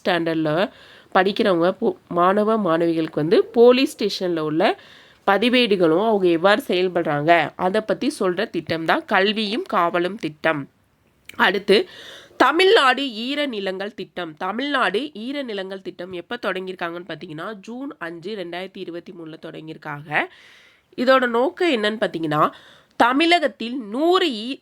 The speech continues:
ஈரநிலங்கள் அடையாளம் காணப்பட்டு அவற்றில் சுற்றுச்சூழல் சீரமைப்பு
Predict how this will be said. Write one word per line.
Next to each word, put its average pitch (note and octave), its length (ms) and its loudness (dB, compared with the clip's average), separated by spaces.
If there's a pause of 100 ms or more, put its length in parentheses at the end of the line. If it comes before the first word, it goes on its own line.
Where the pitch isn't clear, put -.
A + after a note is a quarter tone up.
(160)
ஈரநிலங்கள் A3+ 760 -4
அடையாளம் A3+ 640 -4
காணப்பட்டு F3 800 -8
அவற்றில் A3+ 500 -6
சுற்றுச்சூழல் B3+ 920 -6
சீரமைப்பு G#3+ 480 -4